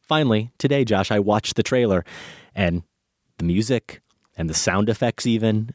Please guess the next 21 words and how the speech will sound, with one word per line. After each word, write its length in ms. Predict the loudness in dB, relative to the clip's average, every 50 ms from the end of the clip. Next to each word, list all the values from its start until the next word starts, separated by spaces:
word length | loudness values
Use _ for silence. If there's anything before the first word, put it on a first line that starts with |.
| -6
and 120 | -6 -4 -4
the 100 | -4 -2
voiceover, 720 | 0 0 0 2 0 0 0 0 2 2 2 0 0 -2 -4 -2
and 80 | -2 0
of 60 | 0
course 180 | 0 -2 -2 -2
the 100 | -2 -2
dialogue 480 | 0 0 2 2 2 2 0 0 0
and 120 | 0 0 0
the 40 | 0
performances, 680 | 0 -2 -2 0 -2 0 0 -2 0 -2 -2 -2 -4 -8 -18 -20 -12 -4
you 120 | -2 -2
realize 380 | 0 0 0 0 2 0 2 0
immediately, 580 | 0 0 2 0 0 -2 0 0 0 0 -2 _ _
yeah, 260 | -4 -2 0 0 -2 -4 -6
this 280 | -8 -2 -2 -2 -2 -4 _ _ _
could 160 | -2 -2 0
actually 280 | 0 0 -2 0 0 0
end 80 | 2 0
up 80 | 0
being 260 | 0 0 0 0 -2